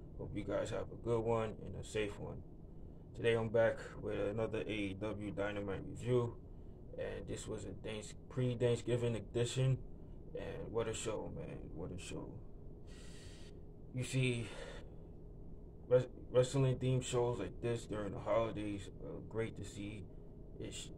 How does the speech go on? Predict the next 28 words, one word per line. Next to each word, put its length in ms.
so 360
chill, 380
it's 180
laid 280
back, 400
and 300
I 120
just 240
had 180
a 40
great 300
time 220
watching 380
it 120
today, 200
as 180
always. 580
And 260
we're 60
gonna 240
talk 280
about 320
it 100
'cause 100
a 80
lot 220
happened 400
tonight. 440